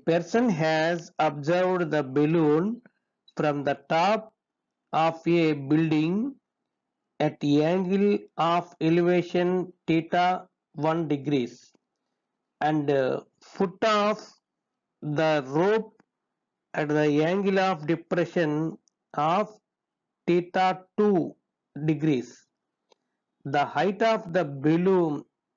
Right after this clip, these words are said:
building is h feet. Draw the diagram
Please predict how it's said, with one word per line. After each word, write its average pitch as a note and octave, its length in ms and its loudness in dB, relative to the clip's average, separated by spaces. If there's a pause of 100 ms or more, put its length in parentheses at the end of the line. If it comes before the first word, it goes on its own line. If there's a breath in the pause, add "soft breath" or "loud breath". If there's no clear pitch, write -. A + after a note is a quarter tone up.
building E3 580 2 (880)
is F3 540 2 (180)
h - 600 -2 (180)
feet. C#3+ 360 0 (1300)
Draw E3 300 0 (140)
the G3 120 2 (1500)
diagram E3 680 0